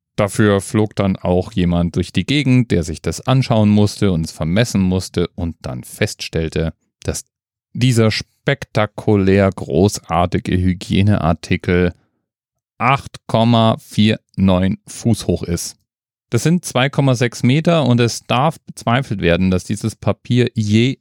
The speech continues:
seiner ursprünglichen Bestimmung zugeführt wurde.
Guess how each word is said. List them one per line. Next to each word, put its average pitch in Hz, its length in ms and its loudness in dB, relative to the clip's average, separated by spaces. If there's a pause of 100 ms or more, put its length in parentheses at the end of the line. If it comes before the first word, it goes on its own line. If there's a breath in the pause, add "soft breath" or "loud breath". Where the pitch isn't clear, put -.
seiner 107 640 2
ursprünglichen 104 680 -2
Bestimmung 90 540 -2
zugeführt - 580 -10
wurde. - 300 -8